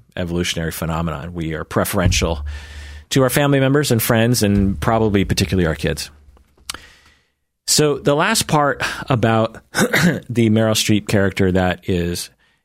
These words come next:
indicative of passive hostility personality is that even after it was pretty clear that she was losing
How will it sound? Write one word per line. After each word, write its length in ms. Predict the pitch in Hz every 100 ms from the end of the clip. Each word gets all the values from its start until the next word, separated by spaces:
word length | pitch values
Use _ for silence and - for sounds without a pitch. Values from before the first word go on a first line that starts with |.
| -
indicative 440 | 98 101 95 87
of 360 | 87 85 90 -
passive 340 | - 95 90 92
hostility 720 | 87 - 98 90 90 95 - -
personality 560 | 98 - 95 95 92
is 240 | 92 - 92
that 260 | 104 95 - _ _ _ _ _ _ _ _ - - - _ _ _ _ _ _ _
even 300 | 151 180 202
after 460 | 170 135 135 - 117
it 60 | 110
was 140 | 101
pretty 240 | - 143
clear 560 | 120 127 120 104 82 - 73 -
that 460 | 110 98 90 - _ _ -
she 240 | - 113
was 460 | 104 98 95 90 -
losing 640 | 104 107 104 98 90 90